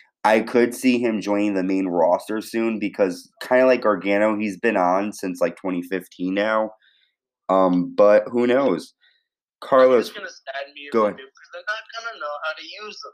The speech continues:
Speaker 2: That's the
Speaker 1: Yeah.
Speaker 2: problem. W W E doesn't know how to use N X T superstars.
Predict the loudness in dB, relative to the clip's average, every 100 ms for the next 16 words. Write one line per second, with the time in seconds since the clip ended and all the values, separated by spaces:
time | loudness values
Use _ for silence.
0 | -16 -12 -8 -2 2 2 2 -2 -8 -20
1 | _ _ _ _ _ _ _ _ -8 -6
2 | -6 -8 -10 -12 -12 -10 -10 -8 -12 -12
3 | -14 -14 -12 -10 -10 -10 -10 -10 -10 -10
4 | -10 -8 -4 -4 -4 -6 -10 -10